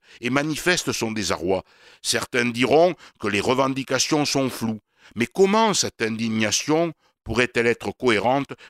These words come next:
puisque l'idéologie au pouvoir n'est plus cohérente en cette période crépusculaire de l'euro, dans une province qui croit à l'Europe ? Même si, euh, nous réprouvons les violences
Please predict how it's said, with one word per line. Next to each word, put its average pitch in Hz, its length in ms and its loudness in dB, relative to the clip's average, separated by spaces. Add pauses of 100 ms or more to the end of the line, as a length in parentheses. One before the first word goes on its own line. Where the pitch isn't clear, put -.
puisque 180 360 -2 (340)
l'idéologie 131 720 2
au 117 80 2
pouvoir 123 580 -2 (160)
n'est 110 160 -2
plus 135 260 -8
cohérente 117 560 0
en 110 100 -2
cette 98 260 -4
période 113 560 -2
crépusculaire 104 800 -4
de 87 100 -4
l'euro, 92 380 0 (580)
dans 104 160 -6
une 101 220 -2
province 101 560 -2
qui 92 100 -10
croit 82 240 -4
à 73 60 -4
l'Europe ? 57 420 -8 (720)
Même 139 340 0
si, 165 400 0 (540)
euh, 69 140 -16
nous 98 180 -6
réprouvons 117 500 2
les 120 140 2
violences 120 580 2